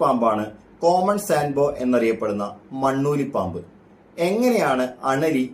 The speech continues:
ഈ രണ്ട് പാമ്പുകളിൽ നിന്നും വ്യത്യസ്തനാവുന്നത് നമുക്ക് നോക്കാം.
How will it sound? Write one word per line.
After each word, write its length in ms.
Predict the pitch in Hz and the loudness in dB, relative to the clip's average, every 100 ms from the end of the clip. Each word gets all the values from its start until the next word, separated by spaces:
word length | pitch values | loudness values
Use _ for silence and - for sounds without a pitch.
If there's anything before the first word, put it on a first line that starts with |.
| - | -6
ഈ 160 | 170 226 | 0 4
രണ്ട് 260 | 160 151 160 | 2 2 -2
പാമ്പുകളിൽ 680 | 139 117 123 139 147 143 120 | 0 2 2 2 2 2 -2
നിന്നും 240 | 110 117 | -4 -4
വ്യത്യസ്തനാവുന്നത് 800 | 113 110 156 156 - 113 110 107 104 | -4 -2 -4 -4 -2 -2 -2 -4 -4
നമുക്ക് 260 | 95 95 90 | -4 -6 -6
നോക്കാം. 260 | 85 - | -8 -12